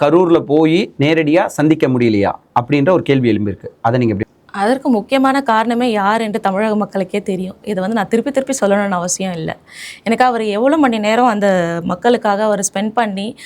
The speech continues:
Speaker 2: தன்னோட நேரத்தை ஒதுக்கி, அவருக்காக அவர் வந்து எவ்வளவு அழுதாரு, செய்தாருன்றது அந்த பாதிக்கப்பட்ட நபர்களுக்கு தெரியும். பாதிக்கப்பட்ட நபர்கள் அத்தனை பேருமே வந்து தளபதி அவர்களை தான் வந்து, "எந்த ஒரு தவறுமே கிடையாது,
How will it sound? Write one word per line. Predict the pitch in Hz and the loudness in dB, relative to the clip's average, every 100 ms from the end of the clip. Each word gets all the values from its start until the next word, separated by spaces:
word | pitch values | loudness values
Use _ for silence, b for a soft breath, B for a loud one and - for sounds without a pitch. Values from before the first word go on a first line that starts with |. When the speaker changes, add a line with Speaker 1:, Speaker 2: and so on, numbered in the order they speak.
| B B - | B B -4
Speaker 2:
தன்னோட | 208 202 202 | 0 2 2
நேரத்தை | 202 240 233 220 | 2 2 0 0
ஒதுக்கி, | 202 196 196 208 | -2 -2 -2 0
அவருக்காக | 202 190 190 190 208 226 | 2 0 0 0 2 2
அவர் | 202 | 2
வந்து | 185 196 214 | 0 -2 0
எவ்வளவு | 185 202 269 208 | 0 2 2 2
அழுதாரு, | 208 226 226 196 196 | 0 2 0 0 -4
செய்தாருன்றது | 202 214 220 214 202 196 202 403 B B B | -4 0 0 0 -2 -2 -2 -4 B B B
அந்த | 185 202 | -2 0
பாதிக்கப்பட்ட | 190 233 294 330 240 202 | 2 2 0 -4 -4 -2
நபர்களுக்கு | 196 190 269 302 262 | -2 0 0 0 -2
தெரியும். | 220 220 240 | -2 -4 0
பாதிக்கப்பட்ட | 196 220 277 269 233 | 0 0 -2 -2 -4
நபர்கள் | 220 208 226 | -2 0 2
அத்தனை | 190 180 - 277 285 269 262 | 0 0 2 4 6 4 4
பேருமே | 262 262 269 285 | 2 2 2 2
வந்து | 226 220 277 - B B | 2 2 0 0 B B
தளபதி | - 220 254 294 | -2 0 0 2
அவர்களை | 262 233 220 220 | 2 2 0 0
தான் | 240 254 | 2 0
வந்து, | 208 220 269 | 0 0 0
"எந்த | 214 220 269 | 0 2 2
ஒரு | 254 | 2
தவறுமே | 233 214 226 233 | 2 0 0 -2
கிடையாது, | 233 208 202 202 180 185 165 | -2 0 0 0 -2 -4 -6